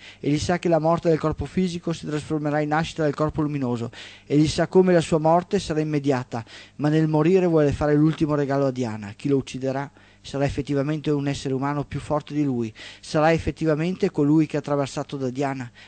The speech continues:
renderà costei più forte. Sarà effettivamente colui che, attraversato da Diana, si trasformerà in albero del proprio divenire. Diana,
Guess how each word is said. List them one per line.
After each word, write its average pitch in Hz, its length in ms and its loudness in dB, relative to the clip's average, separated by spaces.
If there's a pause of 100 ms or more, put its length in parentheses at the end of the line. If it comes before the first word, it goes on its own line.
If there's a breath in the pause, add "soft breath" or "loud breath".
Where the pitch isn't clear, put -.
renderà 139 420 0
costei 143 320 -4
più 135 120 -6
forte. 123 400 -6
Sarà 143 200 -4
effettivamente 143 680 -4
colui 156 400 -2 (300 loud breath)
che, - 100 -8
attraversato 139 560 0
da 127 140 2
Diana, 127 280 0
si 131 160 -6
trasformerà 123 720 -6
in 127 140 -8
albero 123 340 -2
del 120 180 -4
proprio 123 260 -6
divenire. 113 520 -6 (380 loud breath)
Diana, 120 480 -2